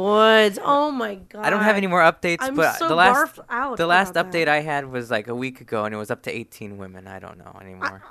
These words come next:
Speaker 1: I, I barfed just seeing him when he was, like, new on the scene. Now he, he's making me barf because people were trying to, like, claim that I was a number something. Are you kidding me?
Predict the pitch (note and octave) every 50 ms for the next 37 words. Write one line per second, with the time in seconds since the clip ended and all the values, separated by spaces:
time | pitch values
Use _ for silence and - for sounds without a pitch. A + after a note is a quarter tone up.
0 | - - - D4+ F#4 D4 A#3+ D4 C#4+ D4+ D#4+ - _ - A3+ C4+ C4 - C#4 B3
1 | A#3 - - C#4 C#4 C#4 C#4+ C#4+ C#4 C4 B3+ B3 A#3+ B3+ B3+ A#3+ A3+ G#3+ - -
2 | A#3 G#3+ G#3+ G#3+ G#3+ A#3 B3+ C4+ C4+ B3+ B3 A#3 A3 G3 - - B3 A#3 A3 G#3
3 | G#3+ B3 B3 B3+ B3+ A#3+ - - B3 A#3 A3+ B3+ B3 A3+ A#3+ A#3+ G#3+ F#3 A3 A3
4 | A3 A3 A3+ _ A3 G#3 G3 A#3 G#3+ G3 - _ _ _ _ _ _ _ _ _
5 | - C#4 C#4 B3 C4 B3 A#3 - B3 A#3+ A#3 A#3 A3 G#3+ G#3 G3+ - - B3 A#3+
6 | A#3+ B3 A#3 G#3+ G#3+ - - A3+ A3+ B3 C4 B3+ B3+ B3 A#3 A#3 A#3 A#3+ A3+ A3
7 | G#3+ - A#3+ B3 D4+ - - _ _ _ _ - B3 A#3 A3 G3+ F3+ - - -
8 | - G#3+ G#3+ B3+ E4 F#4 G4+ A4 A#4 A#4